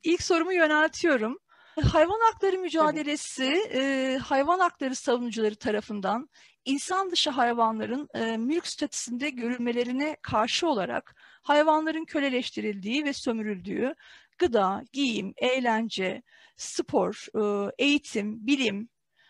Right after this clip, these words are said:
Speaker 1: e, ve benzeri, e, alanlardaki insan merkezci uygulamalara karşı sürdürülen bir mücadele. Bu mücadelenin öncelikle, e, dünya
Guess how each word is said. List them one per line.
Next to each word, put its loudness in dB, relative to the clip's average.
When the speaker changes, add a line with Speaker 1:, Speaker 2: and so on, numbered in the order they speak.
Speaker 1:
e, 0
ve 2
benzeri, 2
e, -2
alanlardaki 0
insan 2
merkezci -2
uygulamalara -2
karşı -2
sürdürülen 0
bir -4
mücadele. -2
Bu 2
mücadelenin 2
öncelikle, 0
e, 2
dünya 2